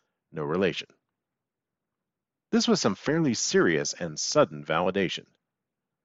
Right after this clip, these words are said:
Charles had left England as a major on half pay, and here he was now a major general holding one of Eastern Europe's highest honors, which had been given him by his pal,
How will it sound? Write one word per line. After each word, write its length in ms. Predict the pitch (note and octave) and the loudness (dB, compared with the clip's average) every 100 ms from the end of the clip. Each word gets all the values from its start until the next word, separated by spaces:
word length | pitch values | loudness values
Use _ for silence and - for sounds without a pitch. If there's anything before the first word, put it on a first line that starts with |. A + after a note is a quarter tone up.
| _ | _
Charles 240 | F3+ A3+ | 4 4
had 120 | G#3+ F3+ | 4 6
left 220 | F3+ - | 6 4
England 300 | C3 C#3+ C3+ | 4 4 4
as 100 | A#2 | 4
a 60 | |
major 340 | G2 G2+ B2+ D3+ | 4 4 2 2
on 100 | B2 | 0
half 300 | A2+ B2 - | 0 -2 -4
pay, 380 | D#2+ E2 - _ _ _ | -10 -10 -14 _ _ _
and 120 | - - | -18 -6
here 180 | E2+ | -2
he 140 | F#2+ B2 | 0 2
was 300 | B2 C#3 - | 4 4 2
now 260 | G2+ B2 | 2 4
a 40 | A#2+ | 4
major 300 | A#2 C#3+ F#3 | 4 2 2
general 480 | D3+ C3 E2 D2+ - _ _ | 2 2 0 -2 -6 _ _
holding 320 | C#3+ D#3+ F3 | 0 0 2
one 180 | D#3+ E3 | 2 2
of 80 | |
Eastern 340 | C#3 C#3 - D3 | 2 0 -2 0
Europe's 300 | G2 A#2 - | 2 0 -2
highest 420 | - A2+ B2 - | 0 2 2 2
honors, 460 | C3 G#2+ B1 - - _ _ _ _ | 0 0 -4 -12 -16 _ _ _ _
which 160 | - - | -16 -10
had 100 | C#2+ | -2
been 160 | G2 B2 | 0 4
given 300 | E3 D3 D#2+ | 6 6 2
him 220 | D2 D#2+ | -4 -4
by 160 | D#2 | -2
his 240 | E2 G#2 - | 0 -2 0
pal, 460 | D3+ C#3+ D2 B1 | 2 4 2 -2